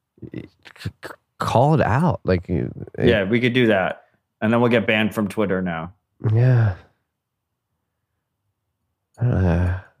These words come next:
Speaker 1: I'm not even gonna say it. Not gonna say it. You will not like it. I'm not
Speaker 2: And
Speaker 1: gonna
Speaker 2: then we'll
Speaker 1: say
Speaker 2: call
Speaker 1: it.
Speaker 2: it
Speaker 1: I'm
Speaker 2: out
Speaker 1: gonna
Speaker 2: on the podcast, and we're gonna get banned from Anchor.
Speaker 1: I'm gonna
Speaker 2: Which, by the
Speaker 1: restrain
Speaker 2: way,
Speaker 1: myself.
Speaker 2: like, I have to say, freaks, by the way, like, the, the, the,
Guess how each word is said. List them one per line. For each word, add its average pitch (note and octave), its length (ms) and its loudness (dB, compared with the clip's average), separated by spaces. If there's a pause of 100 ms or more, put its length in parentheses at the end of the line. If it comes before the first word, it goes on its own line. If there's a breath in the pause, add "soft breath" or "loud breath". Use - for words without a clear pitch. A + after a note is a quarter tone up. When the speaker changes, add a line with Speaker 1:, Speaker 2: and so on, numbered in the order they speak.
(240)
Speaker 1:
I'm F2+ 80 2
not F2 140 4
even E2 100 4
gonna D#2 120 2
say A#1+ 220 0
it. A#1 120 0
Not F#2+ 240 2
gonna E2+ 140 0
say C#2 220 0
it. A#1+ 60 -2
You E2+ 100 0
will E2+ 100 2
not D#2 200 0
like B1+ 200 -2
it. - 40 0
I'm D#2 120 2
not E2+ 100 4
Speaker 2:
And C#3+ 100 4
Speaker 1:
gonna D#3+ 120 4
Speaker 2:
then F3 80 4
we'll - 100 2
Speaker 1:
say - 40 4
Speaker 2:
call E3+ 160 4
Speaker 1:
it. - 40 2
Speaker 2:
it - 40 4
Speaker 1:
I'm - 120 6
Speaker 2:
out C3+ 60 2
Speaker 1:
gonna C#3 60 0
Speaker 2:
on A#2 40 -4
the - 60 -2
podcast, C#3+ 540 0
and B2+ 80 -4
we're B2 80 0
gonna C3 160 0
get A#2 200 0
banned B2 300 0
from A#2+ 120 -8
Anchor. G#2 540 -4 (420)
Speaker 1:
I'm G2+ 80 2
gonna A2 140 4
Speaker 2:
Which, G#2 180 2
by C3 80 4
the G#2+ 40 4 (120)
Speaker 1:
restrain G2+ 40 2
Speaker 2:
way, F#2+ 100 6
Speaker 1:
myself. - 580 0 (180)
Speaker 2:
like, - 80 -20 (800)
I C#3+ 120 2
have F#3 120 0
to A3+ 100 0
say, F3 280 0
freaks, F#3 340 0
by E3 180 2
the E3+ 120 2
way, E3+ 240 2
like, C3+ 360 2 (280)
the, B2+ 420 -2
the, B2 340 -2 (420)
the, A#2 500 4